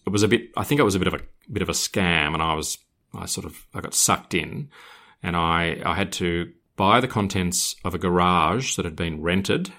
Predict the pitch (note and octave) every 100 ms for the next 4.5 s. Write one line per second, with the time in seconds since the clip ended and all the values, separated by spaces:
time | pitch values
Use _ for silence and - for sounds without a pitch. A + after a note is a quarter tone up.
0 | _ _ - F2 E2+ E2+ E2+ E2+ E2+ -
1 | - - - G2 C3 A#2 - - G#2 G#2
2 | F#2+ F#2 E2 D#2 D#2 D#2 - - _ _
3 | _ G#2+ - - _ _ _ _ _ -
4 | A2 A#2 A#2+ E3+ G#3+